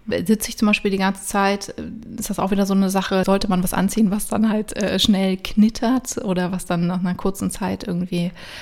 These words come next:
nicht mehr so schick aussieht? Oder, äh, achte ich dann auf Materialien, die das irgendwie so ein bisschen auffangen können, dass man auch, äh, am Ende des Tages immer noch irgendwie nett, gepflegt,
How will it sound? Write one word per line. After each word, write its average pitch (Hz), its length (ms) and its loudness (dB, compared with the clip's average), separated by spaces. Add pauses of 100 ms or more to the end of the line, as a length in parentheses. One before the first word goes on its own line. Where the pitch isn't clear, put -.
nicht 202 240 -2
mehr 180 80 0
so 185 100 -2
schick 233 360 0
aussieht? 202 640 0
Oder, 185 180 -2
äh, - 380 -8
achte - 300 0
ich 190 80 -4
dann 180 180 -2
auf 175 120 -4
Materialien, 180 680 0
die 175 80 -2
das 170 220 -8
irgendwie 180 260 -4
so 175 80 -4
ein 170 100 -2
bisschen 170 440 -4 (280)
auffangen 180 640 0
können, - 400 -4
dass - 180 -8
man 175 160 -6
auch, 175 300 -6 (380)
äh, 196 60 0
am 175 240 0
Ende 214 280 8
des 180 160 -4
Tages - 440 -8
immer 185 220 -4
noch - 280 -8
irgendwie 185 440 -8 (360)
nett, 170 360 -2 (400)
gepflegt, 180 640 -4